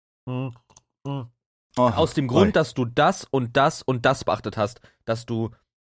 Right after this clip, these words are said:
Speaker 1: diesen und diesen Hashtag benutzt, weißt du, sowas halt.
Speaker 2: Ja,
Speaker 1: Ich
Speaker 2: safe.
Speaker 1: liebe, ich liebe das. Ich liebe dieses analytische und bei Twitch funktioniert das halt obviously nicht. Und das Ding ist halt, ich rede grad so wie so ein kleiner Hundesohn-Streamer, so dieser, der in,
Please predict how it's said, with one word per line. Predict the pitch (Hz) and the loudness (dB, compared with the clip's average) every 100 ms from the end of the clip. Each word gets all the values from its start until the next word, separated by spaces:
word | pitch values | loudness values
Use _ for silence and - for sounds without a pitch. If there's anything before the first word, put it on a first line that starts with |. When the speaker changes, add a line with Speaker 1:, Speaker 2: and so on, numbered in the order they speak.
| - | -2
Speaker 1:
diesen | 180 165 147 | -2 0 -2
und | 123 | -4
diesen | 147 123 | -4 -2
Hashtag | 147 - - | -4 -4 -8
benutzt, | 117 110 | -8 -4
weißt | 147 123 | -4 -2
du, | |
sowas | 147 143 101 | 0 0 0
halt. | 85 | -2
Speaker 2:
Ja, | 87 90 90 90 | 0 2 2 2
Speaker 1:
Ich | 131 | 2
Speaker 2:
safe. | 95 | 2
Speaker 1:
liebe, | 190 269 226 147 | 4 2 0 -2
ich | 139 | -4
liebe | 196 233 | 0 0
das. | 127 107 | 0 -4
Ich | 120 127 | -8 -8
liebe | 208 | -8
dieses | 190 165 - | -8 -8 -4
analytische | 160 156 185 196 170 175 170 165 - - - - | -2 0 -2 -4 -4 0 0 -2 -10 -20 -12 -4
und | 143 | 0
bei | 151 | 0
Twitch | - 208 | 0 0
funktioniert | 170 - 175 | -2 0 0
das | 190 | 0
halt | 113 - | 0 0
obviously | 143 120 - | 0 0 0
nicht. | 98 139 - - - | -2 -2 -6 -20 -8
Und | 123 | -4
das | 127 | -2
Ding | 196 | -2
ist | 196 | -2
halt, | 156 | -4
ich | - | -6
rede | 170 - | -6 -6
grad | 139 | -6
so | 147 | -4
wie | |
so | 135 | -6
ein | 120 | -4
kleiner | 165 156 127 | -2 0 2
Hundesohn-Streamer, | 147 196 113 101 98 - 107 110 107 | 2 2 0 -2 -6 -8 -4 -2 -2
so | 110 | -4
dieser, | 107 110 107 98 | -4 0 0 0
der | 117 117 | -2 -4
in, | 120 | -6